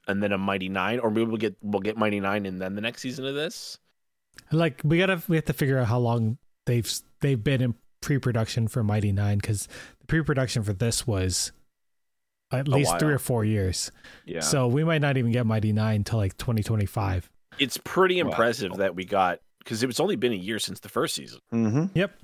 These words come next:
Speaker 1: Like,
Speaker 2: Yeah.
Speaker 1: that's really impressive to get a season of, even of this length, right? Like,
Speaker 2: Well, they were planning on getting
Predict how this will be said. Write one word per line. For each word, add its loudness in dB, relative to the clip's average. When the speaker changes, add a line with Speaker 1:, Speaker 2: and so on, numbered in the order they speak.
Speaker 1:
Like, 4
Speaker 2:
Yeah. -4
Speaker 1:
that's 2
really 4
impressive 0
to -4
get -2
a -4
season -6
of, -6
even -2
of 0
this 0
length, -4
right? -4
Like, -2
Speaker 2:
Well, 2
they 2
were 0
planning 0
on 0
getting 2